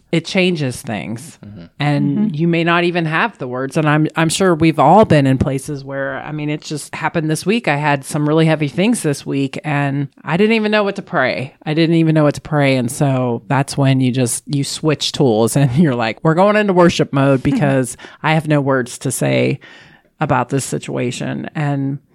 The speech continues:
Speaker 1: it changes us. When we worship,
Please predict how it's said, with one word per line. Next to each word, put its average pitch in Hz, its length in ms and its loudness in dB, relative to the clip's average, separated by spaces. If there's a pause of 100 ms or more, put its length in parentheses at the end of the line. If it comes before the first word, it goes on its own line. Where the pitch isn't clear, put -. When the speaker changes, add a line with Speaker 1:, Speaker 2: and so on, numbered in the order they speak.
(560)
Speaker 1:
it 139 120 -4
changes 151 560 -2
us. - 480 -6 (120)
When 151 500 0
we 165 220 4
worship, 156 760 2